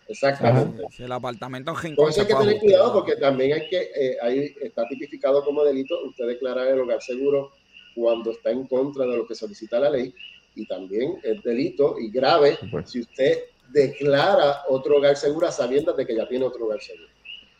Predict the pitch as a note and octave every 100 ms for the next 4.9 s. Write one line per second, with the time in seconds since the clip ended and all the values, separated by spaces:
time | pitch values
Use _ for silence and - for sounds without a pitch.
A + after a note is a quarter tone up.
0 | _ - E2 D#2 C#2 B1 - A2 C#3 F#3
1 | G2 - - B2 C#3+ C#3+ C#3+ F#3 F3+ F#3
2 | E3+ F#3 F#3 D#3+ D3+ D3 C3 B2+ - D3
3 | F3 - A3 G#3+ G3 G3 F3 D3 - _
4 | - A#2+ - C3+ C#3+ D3+ C#3 B2+ G#2